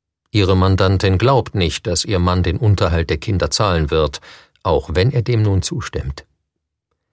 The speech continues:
Wenn sie jeden Monat vor Gericht gehen muss, um das Geld einzuklagen, könnte sie irgendwann einfach aufgeben.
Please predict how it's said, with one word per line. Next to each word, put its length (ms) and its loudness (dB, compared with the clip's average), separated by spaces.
Wenn 160 6
sie 140 4
jeden 340 0
Monat 380 4
vor 160 0
Gericht 400 -2
gehen 180 0
muss, 300 0
um 100 -4
das 180 -2
Geld 240 -4
einzuklagen, 800 -2
könnte 300 -2
sie 140 0
irgendwann 720 0
einfach 440 -4
aufgeben. 600 -8